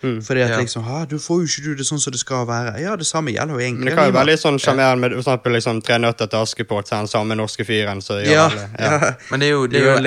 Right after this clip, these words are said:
Speaker 2: legendarisk
Speaker 3: lettere,
Speaker 2: dub.
Speaker 3: det er jo
Speaker 1: Ja.
Speaker 3: lettere å dubbe, eh, eh, tegnefilmer, altså animer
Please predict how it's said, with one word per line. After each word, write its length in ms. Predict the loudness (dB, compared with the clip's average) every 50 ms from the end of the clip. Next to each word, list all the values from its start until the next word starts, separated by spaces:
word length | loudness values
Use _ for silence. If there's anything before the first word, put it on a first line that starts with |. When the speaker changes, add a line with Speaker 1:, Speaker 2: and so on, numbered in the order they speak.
| 2
Speaker 2:
legendarisk 540 | 2 2 4 4 4 6 4 2 0 -2 -2
Speaker 3:
lettere, 60 | -4 -4 -4 -6
Speaker 2:
dub. 40 | -12 -18 _ -4
Speaker 3:
det 100 | 0 2
er 40 | 4
jo 40 | 4
Speaker 1:
Ja. 80 | 2
Speaker 3:
lettere 320 | 2 0 -2 -2 0 0 -2
å 60 | -2
dubbe, 520 | -4 -6 -6 -4 -2 -2 0 0 0 -4 -6 -14 _ -20 -16 -12
eh, 560 | -8 -8 -6 -6 -6 -6 -6 -6 -6 -6 -8 -10 -12 _ _ _ _ _ _ _ _ _ _ _ _ _ _ _ _ -12 -8
eh, 580 | -8 -6 -6 -6 -6 -6 -6 -6 -8 -8 -10 -12 -14 -16 _ -6
tegnefilmer, 960 | -4 -2 -2 -2 -2 -2 -2 -4 -6 -8 -8 -6 -4 -4 -2 -4 -6 -6 -8 -10 -10
altså 160 | -8 -4 -4 -2
animer 360 | -2 -2 -4 -4 -4 -4 -4